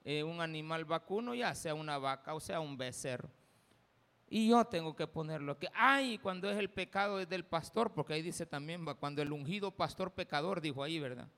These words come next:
¿O no? Cuando el pastor ungido, el sacerdote ungido pecare, ay, hermano, yo no sé para qué le dicen ungido, siervo de Dios, si un gran pecador igual.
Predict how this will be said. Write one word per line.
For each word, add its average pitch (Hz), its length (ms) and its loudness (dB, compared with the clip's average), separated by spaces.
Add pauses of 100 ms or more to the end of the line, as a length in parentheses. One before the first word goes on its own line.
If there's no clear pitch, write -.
(120)
¿O 151 100 0
no? 160 260 2 (480)
Cuando 165 380 0
el 170 180 2
pastor 196 440 0
ungido, 208 540 -2
el 151 140 -2
sacerdote 175 580 -2
ungido 208 380 -2
pecare, 185 500 0
ay, 160 400 0 (100)
hermano, 143 200 -8 (400)
yo 175 100 2
no 196 80 0
sé 202 60 0
para 196 160 -2
qué 190 80 -4
le 180 100 -2
dicen 170 300 -2
ungido, 180 440 -4
siervo 165 400 -2
de 151 140 2
Dios, 143 260 0 (240)
si 143 80 -4
un 156 80 -4
gran 160 200 0
pecador 156 420 0
igual. 151 400 -2